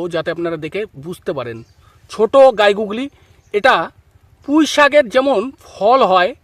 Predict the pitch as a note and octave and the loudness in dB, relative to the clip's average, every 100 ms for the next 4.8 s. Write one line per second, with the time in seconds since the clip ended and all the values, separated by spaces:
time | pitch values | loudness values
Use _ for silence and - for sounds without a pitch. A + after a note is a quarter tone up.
0 | _ _ _ _ G3 G#3+ A#3+ A#3 B3 - | _ _ _ _ -6 -4 -2 -4 -8 -8
1 | - A3+ G#3 F#3 D3 C#3 - A#2+ _ _ | -2 2 4 4 2 -4 -8 -16 _ _
2 | F3 - G3 F#3+ A#3+ _ - F#3 - B3 | -6 -4 -6 -6 -10 _ -6 -6 -6 -6
3 | A3+ B3 A3 G#3 A3 D3+ D#3 F3+ F#3 _ | -4 -4 -4 -4 -2 -2 -2 -2 -6 _
4 | _ _ _ _ _ - G3+ | _ _ _ _ _ -4 2